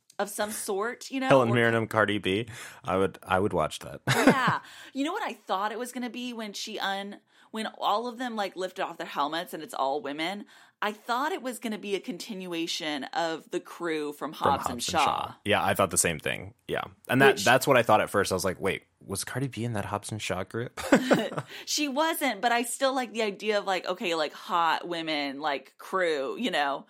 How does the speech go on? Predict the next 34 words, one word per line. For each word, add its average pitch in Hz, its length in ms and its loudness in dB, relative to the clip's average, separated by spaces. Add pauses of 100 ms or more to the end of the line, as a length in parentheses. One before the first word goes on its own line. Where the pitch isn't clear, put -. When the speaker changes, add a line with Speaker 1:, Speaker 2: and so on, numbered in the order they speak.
Speaker 2:
Yeah. - 240 0 (120)
Speaker 1:
Um, 175 340 -2 (680)
and 180 540 -4 (360)
I 208 80 2
really 220 320 0
thought 196 380 -6
that, - 140 -8
like, 170 360 -6 (200)
they 190 120 2
were 190 120 0
connecting 190 500 -6
Hobbs 170 400 -10
and 165 140 -14
Shaw 160 420 -6
to - 140 -8
this 175 360 -6
movie 160 380 -10
in 131 100 -10
that 90 280 -6
way. 120 600 -4 (400)
Um, 143 340 -2 (220)
but 208 260 -4 (100)
this 247 240 0
is 202 140 -4
also 165 360 -2
great, - 520 -10
and 175 140 -2
I, 156 160 -2 (100)
I'm 151 100 -6
excited 139 500 -6
for 135 120 -12
more 120 260 -10
of 71 120 -12
it. - 200 -14